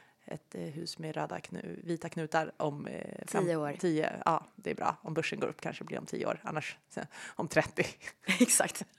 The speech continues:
Speaker 1: Ja, nej, men då, då ska du ju lägga upp ditt sparande på helt olika sätt. Så att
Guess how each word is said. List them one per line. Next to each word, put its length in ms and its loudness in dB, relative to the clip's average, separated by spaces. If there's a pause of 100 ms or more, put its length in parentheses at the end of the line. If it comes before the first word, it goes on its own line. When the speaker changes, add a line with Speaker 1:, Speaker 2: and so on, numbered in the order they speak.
(840)
Speaker 1:
Ja, 220 12
nej, 180 10
men 180 8
då, 180 8
då 360 10
ska 180 2
du 80 4
ju 80 4
lägga 240 -2
upp 100 -4
ditt 140 -4
sparande 360 0
på 120 -8
helt 480 -6
olika 360 0
sätt. 220 0
Så 80 -2
att 120 -6